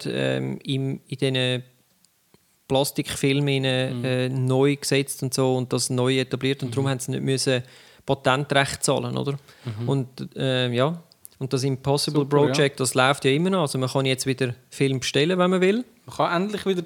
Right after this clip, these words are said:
Speaker 2: teure Filme kaufen für Polaroid-Kameras.
Speaker 1: Yay!
Speaker 2: Hammer!
Speaker 1: Ja, ich find's schon noch cool. Es
Speaker 2: Nein,
Speaker 1: hat
Speaker 2: es
Speaker 1: schon
Speaker 2: ist
Speaker 1: noch
Speaker 2: lässig,
Speaker 1: etwas. Also
Speaker 2: ja,
Speaker 1: ich
Speaker 2: ja.
Speaker 1: ha-, ich ha mega Freude an meiner Instax, das langt mir grundsätzlich,
Speaker 2: Wo
Speaker 1: aber
Speaker 2: ja
Speaker 1: eben so
Speaker 2: ganz
Speaker 1: eine
Speaker 2: anders funktioniert.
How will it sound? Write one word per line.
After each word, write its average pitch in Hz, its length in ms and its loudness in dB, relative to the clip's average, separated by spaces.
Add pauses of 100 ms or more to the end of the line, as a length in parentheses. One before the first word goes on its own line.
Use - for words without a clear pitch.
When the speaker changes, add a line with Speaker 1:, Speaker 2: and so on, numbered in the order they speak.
Speaker 2:
teure 185 300 0
Filme 170 320 0
kaufen 139 420 2
für 131 120 -4
Polaroid-Kameras. 165 1200 0
Speaker 1:
Yay! 165 460 4
Speaker 2:
Hammer! 147 440 4 (720)
Speaker 1:
Ja, 135 480 2
ich 151 160 -4
find's 247 220 0
schon 139 120 0
noch 139 220 -2
cool. 123 240 -2
Es 127 80 -4
Speaker 2:
Nein, - 100 6
Speaker 1:
hat 147 40 2
Speaker 2:
es 135 60 0
Speaker 1:
schon 156 100 2
Speaker 2:
ist 156 40 2
Speaker 1:
noch 151 80 4
Speaker 2:
lässig, 135 360 0
Speaker 1:
etwas. - 80 -10
Also 147 200 2
Speaker 2:
ja, 190 80 4
Speaker 1:
ich 196 100 0
Speaker 2:
ja. 180 60 0
Speaker 1:
ha-, 156 160 2
ich 160 160 -2
ha 147 80 2
mega 139 240 2
Freude 135 360 2
an 131 40 0
meiner 131 240 0
Instax, 147 640 0
das 123 140 -4
langt 143 320 2
mir 151 220 0
grundsätzlich, 147 800 0
Speaker 2:
Wo - 100 -2
Speaker 1:
aber 143 100 4
Speaker 2:
ja 139 120 6
Speaker 1:
eben 143 120 2
so 131 80 8
Speaker 2:
ganz 135 160 6
Speaker 1:
eine 139 100 6
Speaker 2:
anders 151 200 0
funktioniert. 151 720 -4